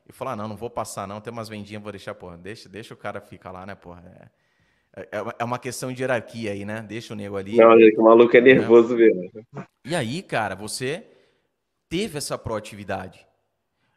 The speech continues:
Speaker 1: E aí a gente volta lá no início, Marquito, que eu falei pra você quando você pergunta, "Pô, você acha que é da profissão ou é do advogado?" Que eu falei, "Acho que é os dois."
Speaker 2: É os
Speaker 1: Porque a
Speaker 2: dois, é.
Speaker 1: questão, é, porque a questão do advogado fica muito nessa pegada de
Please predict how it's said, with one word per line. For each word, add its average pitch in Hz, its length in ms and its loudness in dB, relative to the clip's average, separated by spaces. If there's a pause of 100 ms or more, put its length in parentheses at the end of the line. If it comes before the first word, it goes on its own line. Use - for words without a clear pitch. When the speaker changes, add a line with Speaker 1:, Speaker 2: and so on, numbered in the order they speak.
Speaker 1:
E 113 140 -10
aí 151 100 -6
a 190 60 -10
gente 180 240 -14
volta 151 320 -10
lá 151 100 -10
no 160 80 -12
início, 135 360 -12
Marquito, 95 300 -18
que - 80 -14
eu 113 60 -10
falei 117 240 -10
pra 120 100 -14
você 113 320 -12
quando 110 160 -12
você 110 140 -12
pergunta, 101 420 -12
"Pô, 135 180 -12
você - 140 -12
acha 139 240 -12
que 127 200 -14
é 101 180 -10
da 120 180 -6
profissão 127 560 -14
ou 151 60 -10
é 139 60 -10
do 127 140 -12
advogado?" 104 680 -8
Que - 100 -16
eu 107 40 -14
falei, 107 320 -12 (720)
"Acho 127 280 -10
que - 100 -14
é - 40 -6
os 101 140 -12
dois." 127 400 -12 (320)
Speaker 2:
É 131 100 2
os 135 100 4
Speaker 1:
Porque 117 180 -2
a - 20 4
Speaker 2:
dois, 107 220 2
é. - 40 -2
Speaker 1:
questão, 98 260 -4 (160)
é, 139 140 -6
porque 147 240 -14
a 165 40 -14
questão 147 300 -14
do 135 60 -10
advogado 107 760 -10 (180)
fica 147 340 -12
muito 170 420 -14
nessa 135 280 -12
pegada 123 520 -10
de 110 320 -14